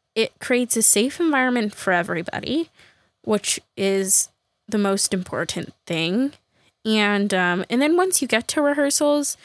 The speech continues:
um, you can go if you want. Um, I personally believe that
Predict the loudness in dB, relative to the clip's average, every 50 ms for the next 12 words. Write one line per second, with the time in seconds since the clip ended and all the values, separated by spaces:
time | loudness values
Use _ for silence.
0 | -20 -20 -20 -20 -20 _ _ _ _ -2 0 2 2 4 2 2 2 0 0 -2
1 | -4 -8 _ _ _ _ _ _ _ _ _ -4 -2 0 0 0 2 2 2 2
2 | 4 2 2 4 4 2 0 0 0 0 0 2 2 0 0 0 -4 -8 _ _
3 | _ _ _ 0 2 2 2 2 2 0 -2 -4 _ _ 0 2 4 4 2 2
4 | 0 -2 -4 -6 _ -6 -2 0 0 2 2 2 2 2 2 2 2 0 0 0
5 | 0 -2 -2 -2